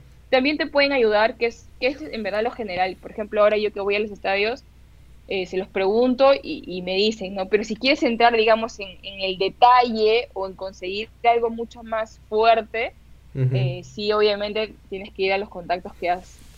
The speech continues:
Speaker 1: que, que conoces ya desde hace un buen tiempo, ¿no? Por ejemplo, a mí me pasa eso.
Speaker 2: ¿Y, y sientes que en algún momento, por ser mujer,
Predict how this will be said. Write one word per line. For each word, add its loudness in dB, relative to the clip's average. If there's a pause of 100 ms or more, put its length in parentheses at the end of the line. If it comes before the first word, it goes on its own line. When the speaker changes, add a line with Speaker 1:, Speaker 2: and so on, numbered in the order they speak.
(120)
Speaker 1:
que, -4
que -4
conoces -4
ya 4
desde -4
hace -10
un -10
buen -8
tiempo, -4
¿no? -10
Por -6
ejemplo, -2
a 0
mí -2
me -4
pasa 0 (440)
eso. -12 (220)
Speaker 2:
¿Y, -4
y 4
sientes 4
que 4
en 4
algún 4
momento, 2
por 2
ser 4
mujer, 2